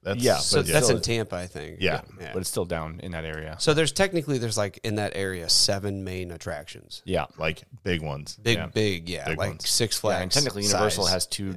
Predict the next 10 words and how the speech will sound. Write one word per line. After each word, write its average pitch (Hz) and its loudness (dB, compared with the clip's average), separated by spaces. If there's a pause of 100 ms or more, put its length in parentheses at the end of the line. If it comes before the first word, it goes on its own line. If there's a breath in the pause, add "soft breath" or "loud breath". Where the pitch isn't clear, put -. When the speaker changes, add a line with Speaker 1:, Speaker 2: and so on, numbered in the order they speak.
(100)
Speaker 2:
sides 87 -2
to - -6
their 80 -6
park - -8 (180)
that 90 -8
are - -4
Speaker 1:
Yeah. 107 10
Speaker 2:
separate 76 -2
tickets, 82 -6
so. 80 -6